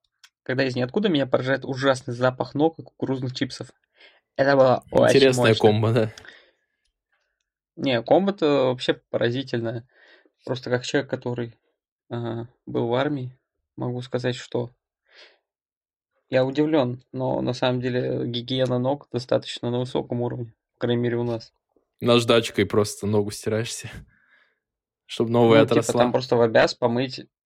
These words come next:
Speaker 1: ноги перед сном, вот. И каждый день носки, типа, м, успеваешь постирать, все прочее, они к утру должны успеть
Speaker 2: Ну, понятное
Speaker 1: высохнуть. Но не
Speaker 2: дело.
Speaker 1: всегда высыхают, поэтому ты ходишь в сырых, и, но этот, перед сном у тебя все пахнет плесенью.
Speaker 2: <laughs> Ты сам, сам становишься плесенью.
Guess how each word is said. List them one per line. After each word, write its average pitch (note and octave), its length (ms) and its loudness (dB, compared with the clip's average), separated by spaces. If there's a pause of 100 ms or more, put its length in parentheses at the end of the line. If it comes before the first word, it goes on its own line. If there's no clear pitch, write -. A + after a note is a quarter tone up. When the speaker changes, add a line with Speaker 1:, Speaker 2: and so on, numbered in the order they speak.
(120)
Speaker 1:
ноги B2+ 340 -2
перед A2 340 -8
сном, C3+ 400 -2 (340)
вот. A2 440 -10 (280)
И A#2+ 300 -6
каждый A#2 380 -2
день A#2+ 240 -4
носки, A#2 340 -6
типа, - 220 -14
м, A#2 300 -10
успеваешь A#2 460 -4
постирать, - 440 -6
все - 140 -10
прочее, B2+ 380 -4
они A#2 100 -12
к - 80 -20
утру A#2 320 -4
должны A#2 320 -4
успеть D#3 260 -8
Speaker 2:
Ну, B3 60 0
понятное A2+ 160 2 (160)
Speaker 1:
высохнуть. G2+ 60 -2
Но B2+ 60 0
не - 60 0
Speaker 2:
дело. B2+ 40 -2
Speaker 1:
всегда B2+ 260 0
высыхают, B2+ 460 -4
поэтому A#2 240 -4
ты C#3 80 -2
ходишь C3 320 2 (280)
в - 60 -14
сырых, D#3 400 4
и, - 40 0
но B2 160 2
этот, A#2 580 -4 (120)
перед A#2 180 -4
сном C#3+ 260 -2
у C3 80 -4
тебя A#2+ 240 -2
все A#2+ 180 -2
пахнет B2 320 -6
плесенью. C3 440 -8
Speaker 2:
<laughs> - 1500 -4
Ты B2 80 4
сам, B2 280 2
сам - 360 0
становишься G#2 520 2
плесенью. G#2+ 520 -6